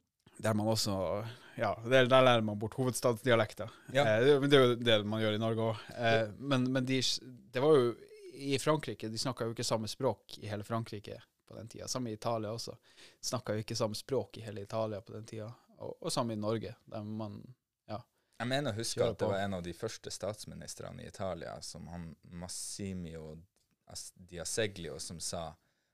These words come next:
Speaker 2: at «nå har vi skapt Ita-, nå har vi skapt Italia, nå må vi bare skape italienere».
Speaker 1: Yes.
Speaker 2: Så det
Speaker 1: Så
Speaker 2: ble jo en brutal prosess.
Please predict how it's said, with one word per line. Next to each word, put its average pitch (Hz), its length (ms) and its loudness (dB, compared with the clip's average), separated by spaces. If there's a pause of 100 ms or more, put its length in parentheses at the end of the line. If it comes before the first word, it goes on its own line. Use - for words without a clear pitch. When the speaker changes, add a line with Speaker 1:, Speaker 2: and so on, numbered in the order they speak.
(120)
Speaker 2:
at 82 160 -16
«nå 95 100 -6
har 90 140 -8
vi 85 100 -12
skapt - 380 -4
Ita-, 95 300 -6 (160)
nå 107 180 -4
har 104 100 2
vi 92 80 -6
skapt - 320 -4
Italia, 113 440 0
nå 92 120 -4
må 90 140 -6
vi 85 80 -8
bare 82 160 -8
skape 92 340 -6
italienere». 85 600 -10 (420)
Speaker 1:
Yes. - 460 -6
Speaker 2:
Så - 140 -2
det 104 60 6
Speaker 1:
Så 113 40 4
Speaker 2:
ble 120 100 8
jo 110 100 6
en 101 120 -2
brutal 104 400 2
prosess. - 680 -4